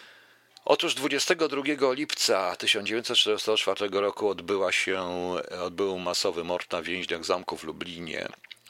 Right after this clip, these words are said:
E, mas-, tak zwana masakra na Zamku Lubelskim.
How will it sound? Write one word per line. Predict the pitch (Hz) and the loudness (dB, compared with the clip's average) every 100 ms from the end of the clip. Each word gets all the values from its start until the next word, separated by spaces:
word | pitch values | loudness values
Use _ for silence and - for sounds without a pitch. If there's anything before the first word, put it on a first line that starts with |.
| - | -14
E, | 71 71 73 73 76 76 | -10 -4 -4 -4 -6 -6
mas-, | 82 90 - | -4 -2 -2
tak | 90 | -2
zwana | 90 92 90 | 0 0 0
masakra | 85 - 98 - 90 | -2 0 -2 0 -4
na | 87 | 0
Zamku | 87 87 - | 0 -2 -4
Lubelskim. | 92 85 87 76 - - | -4 -2 -2 -4 -8 -12